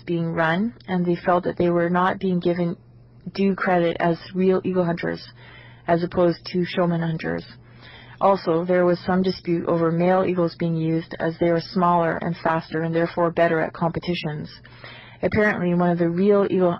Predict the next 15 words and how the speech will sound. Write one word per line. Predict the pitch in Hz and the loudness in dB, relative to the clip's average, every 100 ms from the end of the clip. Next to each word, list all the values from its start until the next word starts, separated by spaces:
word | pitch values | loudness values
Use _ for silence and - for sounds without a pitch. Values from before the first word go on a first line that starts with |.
| - | -6
uh, | 185 180 | -4 -2
hunting | 180 190 190 175 | 0 0 -2 -4
eagles | 175 165 160 - | -2 -2 -4 -4
swe-, | 190 - - | -4 -4 -8
swooped | 202 202 - - - | -2 -2 -4 -18 -4
down | 180 175 175 | 0 2 2
during | 175 175 175 | 0 0 0
the | |
contest | 170 170 170 175 170 - | 0 -2 -2 -2 -6 -4
and | - 170 | -2 -2
killed | - 196 180 175 | 0 2 2 2
one | 180 175 | 0 2
of | 170 170 | 0 0
the | 180 180 | -2 -2
falcons." | - 170 170 - 160 160 | 0 2 2 0 -4 -4